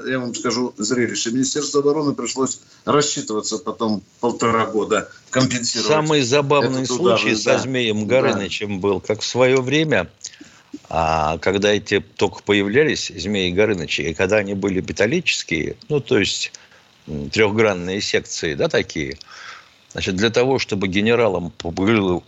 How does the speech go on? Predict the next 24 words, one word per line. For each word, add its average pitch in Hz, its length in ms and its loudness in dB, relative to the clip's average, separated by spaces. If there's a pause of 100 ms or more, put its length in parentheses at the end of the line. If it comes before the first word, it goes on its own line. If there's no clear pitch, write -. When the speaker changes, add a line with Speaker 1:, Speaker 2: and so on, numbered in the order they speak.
Speaker 2:
поубедительнее, 95 1200 0
поставили 104 540 2
половинный 101 720 0
комплекс - 580 -4
из 87 140 -6
стометровой, 92 720 0 (880)
э, 76 140 -8
длины, 87 600 0 (100)
э, - 220 -14
Змея 98 320 2
Горыныча, 151 600 2
а 90 40 2
на 104 80 0
него 151 260 2
поставили 135 600 0
весь 101 320 0
комплект 117 560 -2
из 92 120 -2
двадцати 92 400 -2
двух 101 280 -2
двигателей. 80 640 -4 (720)
А 92 120 2
поскольку 123 480 0
Змей 113 480 0